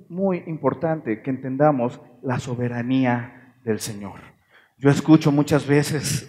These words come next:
<laughs> predicadores orando, bueno, eso no le llamaría oración. "Haz esto ahora". Híjole, sí, sí me saca un poquito de onda.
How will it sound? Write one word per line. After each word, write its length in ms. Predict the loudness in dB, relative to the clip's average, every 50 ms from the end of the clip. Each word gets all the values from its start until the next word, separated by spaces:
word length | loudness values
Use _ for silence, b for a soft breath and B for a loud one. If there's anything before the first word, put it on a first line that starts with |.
| -12 -18
<laughs> 120 | -18 -4 2
predicadores 840 | 4 6 6 6 8 8 8 10 12 10 12 10 10 8 6 0 B B B B B B
orando, 380 | 4 8 8 10 10 10 10 10
bueno, 240 | 12 10 10 10 6 2 -2 -6
eso 220 | -6 -4 -2 -2 -2
no 160 | -2 -2 0
le 120 | 0 0 2
llamaría 400 | 4 4 6 6 6 6 6 6
oración. 500 | 6 4 2 2 2 2 2 2 0 -4 -8 -16 -4 2
"Haz 240 | 4 4 8 10 10
esto 500 | 10 10 8 6 6 8 8 8 8 6
ahora". 1300 | 4 6 10 12 12 12 12 12 12 12 12 10 6 0 -4 -6 -12 -18 -20 -20 -20 -20 _ _ _ _ _ _ _
Híjole, 300 | -18 -16 -14 -16 -16 -16 -18 _ _ _ _ _ _ _
sí, 220 | _ _ -16 -16 -14
sí 140 | -10 -8
me 100 | -6 -6
saca 180 | -6 -6 -10 -10 -10
un 80 | -8
poquito 360 | -8 -6 -4 -4 -4 -2 0 0
de 80 | 0
onda. 320 | 0 0 -2 -2 -4 -6